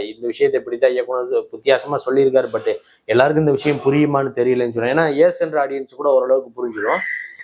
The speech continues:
பி சென்று, சி சென்ற ஆடியன்ஸ்க்கு வந்து அந்த கிளைமேக்ஸ்ல அவர் சொல்ல வந்த விஷயம் வந்து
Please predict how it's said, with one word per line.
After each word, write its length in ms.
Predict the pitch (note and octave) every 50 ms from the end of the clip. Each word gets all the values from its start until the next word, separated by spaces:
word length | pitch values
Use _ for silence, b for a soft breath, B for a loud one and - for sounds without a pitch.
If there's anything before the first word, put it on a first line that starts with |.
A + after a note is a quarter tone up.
| B _
பி 160 | - E3+ A3
சென்று, 320 | A3+ - G3+ F#3 F3 E3+ D#3+
சி 260 | D#3+ E3 D#3+ E3 E3
சென்ற 380 | D#3+ - C#3+ C#3 C#3 C3+ C3 C3+
ஆடியன்ஸ்க்கு 340 | C3+ C#3 C3+ - - D3
வந்து 60 | E3 E3
அந்த 120 | D3 B2+
கிளைமேக்ஸ்ல 500 | - - C#3 D#3 E3 D#3+ D3+ - - C3+
அவர் 180 | C3 A#2+ A#2 -
சொல்ல 260 | - A#2+ B2 C3 C#3
வந்த 220 | C3+ B2+ A#2+ A#2+
விஷயம் 300 | A2+ A2+ - - B2+ B2
வந்து 220 | A#2 A#2 C3+ E3+